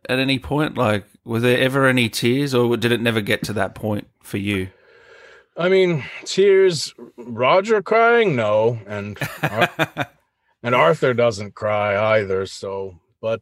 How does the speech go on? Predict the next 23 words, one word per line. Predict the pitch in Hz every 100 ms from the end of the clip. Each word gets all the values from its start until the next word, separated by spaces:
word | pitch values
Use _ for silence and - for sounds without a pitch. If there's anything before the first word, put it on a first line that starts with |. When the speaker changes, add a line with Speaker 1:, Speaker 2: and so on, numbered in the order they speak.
| _
Speaker 2:
uh, | 123
Speaker 1:
Yeah. | 117 98 87 92
Speaker 2:
I | 123
was | 170
definitely | 170 208 202 214 190 160
feeling | - 170 202 151
it, | 147 - _ _ _ -
you | 104
know? | 110 135
Speaker 1:
Yeah. | 135 107 101
Speaker 2:
I |
was | 120 104
definitely | 139 - 165 165 147
feeling | - 143 127 92
it. | 90 _ _ _ _ _ _ _ _ _ -
Uh, | 131 143 135
one | 135 175 220
of | 196
the | 160 123
moments | 143 147 139 -
that | 123
was | 120 113 - - _ _ _ _
probably | - 127 135 120 117 113 101 92